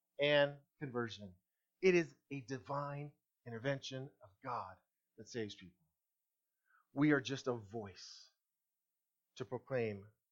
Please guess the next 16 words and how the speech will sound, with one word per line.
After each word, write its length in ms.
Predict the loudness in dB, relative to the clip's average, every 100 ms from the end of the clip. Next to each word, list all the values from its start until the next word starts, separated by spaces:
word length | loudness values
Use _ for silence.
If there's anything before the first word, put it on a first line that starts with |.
| _
a 60 | -8
message. 760 | -8 -8 -16 _ -18 -18 -18 _ _ _ _ _ _ _ _ _ _ _ _ _ _ _ _ _ _ _ 6
Those 180 | 8 10
are 120 | 6
fairly 420 | 8 8 8 6
soft 640 | 4 8 12 12 12 4 -4
quotes, 460 | 4 4 4 -8 -14 _ _ _ _
but 120 | 10
there 140 | 12 12
are 140 | 12
others 320 | 12 12 12
who 120 | 8 2
take 260 | 4 10
off 260 | 12 12 10
the 100 | 10
gloves 640 | 12 12 12 6 -10 -12